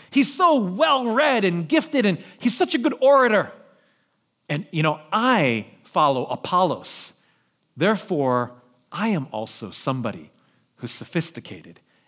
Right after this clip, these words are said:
and wise and, and, and, and cosmopolitan, uh, because I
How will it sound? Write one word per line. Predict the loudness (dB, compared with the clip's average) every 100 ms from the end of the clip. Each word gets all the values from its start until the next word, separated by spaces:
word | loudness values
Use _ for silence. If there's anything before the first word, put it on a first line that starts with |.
| _
and | -12 -12 -14 -10
wise | -6 -6 -8 -12 -16 -18 -18 -18 _ _ -18
and, | -16 -14 -12
and, | -12 -12
and, | -14 -16 -20 _ _
and | -14 -12
cosmopolitan, | -8 -6 -6 -8 -12 -10 -6 -6 -6 -12 -18 -20 -20 _ _ _ _ _ _ _ _
uh, | -10
because | -8 -8 -8 -12 -8
I | -6 -6 -8